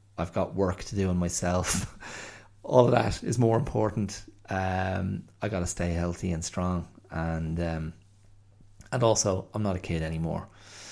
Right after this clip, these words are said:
Um, but yeah, those, those three shows I watched, um, they all, they all tell a story.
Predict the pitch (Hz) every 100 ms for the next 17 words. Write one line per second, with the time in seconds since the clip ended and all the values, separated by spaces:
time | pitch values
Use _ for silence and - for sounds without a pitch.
0 | - - - - - - 80 78 78 78
1 | 78 78 - - - - - 80 - -
2 | - - - _ _ _ _ _ _ -
3 | - - - 110 - - - - - 120
4 | 120 120 113 - - - - - - -
5 | 127 143 143 - 135 123 113 104 - -
6 | _ - - - - - _ - - 101
7 | 95 - - 90 85 82 - - - -
8 | - - - - - - 82 82 85 87
9 | 90 92 - - - 95 98 101 101 92
10 | - - - 95 107 117 107 101 - 92
11 | 90 82